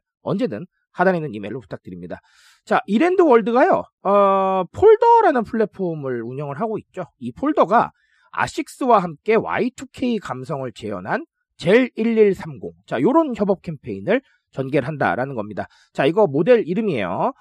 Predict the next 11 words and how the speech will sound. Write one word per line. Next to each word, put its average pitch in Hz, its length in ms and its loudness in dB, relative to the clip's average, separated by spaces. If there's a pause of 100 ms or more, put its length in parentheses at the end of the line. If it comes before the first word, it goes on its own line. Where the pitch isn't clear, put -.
(240)
어, 196 920 0
제가 311 300 4
봤을 311 420 2
때는 277 580 0
사실은 226 300 -2
오디오니까 180 840 2
이 196 640 -4
제품을 180 640 -4
보여드릴 277 480 4
수는 214 240 -8
없는데 110 480 -4